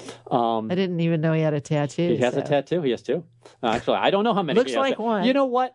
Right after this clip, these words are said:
Speaker 1: I
Speaker 2: He could
Speaker 1: don't
Speaker 2: have,
Speaker 1: know.
Speaker 2: he
Speaker 1: I
Speaker 2: could,
Speaker 1: haven't.
Speaker 2: he could have a tattoo stack.
Speaker 1: <laughs> He
Speaker 2: He
Speaker 1: could
Speaker 2: could
Speaker 1: have a
Speaker 2: have,
Speaker 1: tattoo
Speaker 2: there could
Speaker 1: stack.
Speaker 2: be six tattoos there. You can't tell. It's just one, you know.
Speaker 1: <laughs> Yeah.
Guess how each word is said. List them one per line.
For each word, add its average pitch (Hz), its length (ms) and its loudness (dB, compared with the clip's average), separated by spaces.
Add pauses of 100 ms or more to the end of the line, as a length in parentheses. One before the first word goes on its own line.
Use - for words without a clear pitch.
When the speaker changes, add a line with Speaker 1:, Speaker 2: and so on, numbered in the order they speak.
(140)
Speaker 1:
I 277 120 2
Speaker 2:
He - 0 -
could 294 80 4
Speaker 1:
don't 196 160 4
Speaker 2:
have, 143 80 0
Speaker 1:
know. 110 320 0
Speaker 2:
he 381 100 2
Speaker 1:
I 254 80 2
Speaker 2:
could, 349 100 2
Speaker 1:
haven't. 220 200 0
Speaker 2:
he 294 140 4
could 269 200 4
have 196 560 -2
a 190 80 0
tattoo 214 460 -2
stack. - 520 -2 (140)
Speaker 1:
<laughs> - 140 -16
He 294 80 2
Speaker 2:
He 320 80 6
Speaker 1:
could 254 140 4
Speaker 2:
could - 20 2
Speaker 1:
have 226 80 4
a 196 80 0
Speaker 2:
have, 185 100 -2
Speaker 1:
tattoo 202 360 0
Speaker 2:
there 285 100 4
could - 60 2
Speaker 1:
stack. - 60 0
Speaker 2:
be 214 120 4
six - 400 -2
tattoos 170 420 0
there. 190 160 2
You 208 160 2
can't 233 320 0
tell. 349 320 -2 (100)
It's - 140 -4
just 269 220 0
one, 302 260 -6 (160)
you 247 80 0
know. 175 220 0
Speaker 1:
<laughs> - 40 -10
Yeah. 226 320 -2